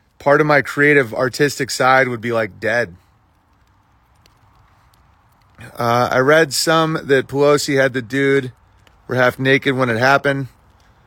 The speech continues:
Def a gay lover. Yeah, I talked about that in the stream today. I was convinced it was fake, and then when I heard the gay lover thing, I was like, "Oh, maybe it's real," and then I realized how illogical that was of me. It makes more sense, but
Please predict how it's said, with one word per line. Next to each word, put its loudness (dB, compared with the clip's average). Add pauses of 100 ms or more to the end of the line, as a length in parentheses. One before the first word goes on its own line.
(120)
Def 0
a -2
gay 0
lover. 2 (720)
Yeah, 4
I 4
talked 0
about 2
that 4
in 0
the -6
stream -6
today. -2
I -2
was -2
convinced -4
it -6
was -8
fake, 0
and -12
then -4
when -6
I 0
heard -2
the -8
gay -4
lover -4
thing, -6
I -4
was -8
like, -6
"Oh, -4
maybe -6
it's -10
real," -4
and -10
then -6
I -4
realized -4
how -4
illogical -6
that -6
was -6
of -10
me. -8 (880)
It -10
makes 0
more -2
sense, -2
but -4